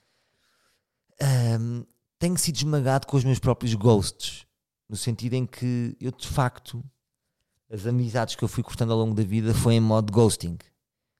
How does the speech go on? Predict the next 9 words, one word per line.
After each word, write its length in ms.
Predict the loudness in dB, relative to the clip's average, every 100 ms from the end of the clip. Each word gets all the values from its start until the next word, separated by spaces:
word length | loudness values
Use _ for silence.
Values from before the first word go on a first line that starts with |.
| _ -20 -20 -20 -18
E 60 |
começo-me 540 | -12 -4 -2 0 -2 -6
um 60 |
bocadinho 440 | -8 -6 -4 -4 -2
agora 220 | 0 0
a 40 |
sentir 380 | 0 -4 -6 -6
culpado. 640 | -6 -4 0 2 2 -2 -12 _ _ _ _ _ _ _ _ _ _ _ _ _ _ _ -20 -20 _ _ _ -4
Ahm, 1200 | 0 2 2 2 2 0 -2 -4 -6 -6 -8